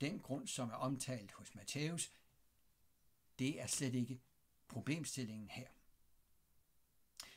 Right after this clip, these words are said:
Så de to beretninger er ikke i modsigelse,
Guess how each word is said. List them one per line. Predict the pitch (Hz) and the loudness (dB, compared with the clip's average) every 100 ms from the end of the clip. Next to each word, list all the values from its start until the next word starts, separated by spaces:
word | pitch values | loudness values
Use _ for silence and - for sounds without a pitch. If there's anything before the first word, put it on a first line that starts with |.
| - - | -10 4
Så | 170 | 6
de | 180 | 6
to | - 233 | 8 8
beretninger | 165 135 180 214 190 135 - - - - - - _ - - - - - - | 8 4 4 4 2 0 -6 -20 -20 -20 -20 -20 _ -20 -20 -20 -20 -20 -2
er | 110 | 6
ikke | 127 147 | 6 8
i | 110 - | 6 4
modsigelse, | 110 175 - 214 147 - | 6 6 8 6 4 0